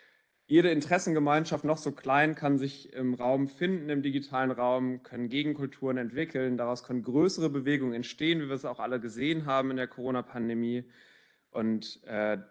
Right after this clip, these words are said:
genau, das ist in diesem Phänomen. Wenn man sich anguckt von den, von den NutzerInnen der Medien, da gibt's verschiedene Wirkungen, die auf die Leute einwirken können.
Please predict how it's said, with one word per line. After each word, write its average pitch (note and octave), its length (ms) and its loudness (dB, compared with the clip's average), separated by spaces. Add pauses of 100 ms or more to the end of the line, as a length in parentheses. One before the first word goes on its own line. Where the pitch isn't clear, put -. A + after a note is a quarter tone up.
(440)
genau, G#2 320 -2
das G#2 180 -6
ist A2 120 -16
in A2+ 80 -2
diesem G#2+ 220 -4
Phänomen. C#3 800 2 (840)
Wenn B2+ 140 4
man B2+ 140 2
sich A2+ 160 -2
anguckt C#3 420 0
von A#2+ 220 -2
den, A2+ 380 0
von A2 200 -6
den G#2 260 -2
NutzerInnen C#3+ 580 2
der C3+ 100 6
Medien, B2+ 500 2
da A#2 80 0
gibt's A#2+ 180 -6
verschiedene C#3 480 -2
Wirkungen, A#2+ 800 -2
die A#2 240 -2
auf - 240 -4
die A2+ 300 -4
Leute A2 460 -2
einwirken G2+ 540 -2
können. A2+ 560 -10